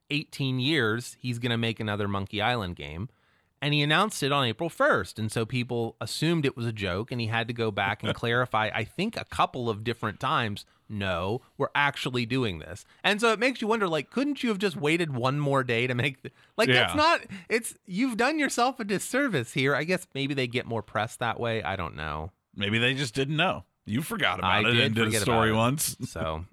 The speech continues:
Speaker 1: anyway, that's my, this is my formal petition to ban April Fool's Day as a holiday. We already have enough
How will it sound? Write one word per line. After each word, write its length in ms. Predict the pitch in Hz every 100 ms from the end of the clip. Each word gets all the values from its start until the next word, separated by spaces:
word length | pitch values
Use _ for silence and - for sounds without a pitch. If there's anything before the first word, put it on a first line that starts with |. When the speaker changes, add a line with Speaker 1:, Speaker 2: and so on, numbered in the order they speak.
| -
Speaker 1:
anyway, 520 | 113 107 90 85 85 -
that's 300 | - 123 127
my, 360 | 131 120 120 120 -
this 300 | 110 127 139
is 100 | 147
my 180 | 127 113
formal 380 | - 117 113 104
petition 560 | - - 101 - 95 92
to 200 | 98 92
ban 300 | 90 87 82
April 340 | 85 - 82 -
Fool's 260 | 87 82 85
Day 300 | 78 76 76
as 160 | 82 78
a 200 | 78 -
holiday. 500 | - 80 82 80 78 - _ _
We 120 | 127
already 340 | 131 131 117 98
have 160 | 92
enough 200 | 87 82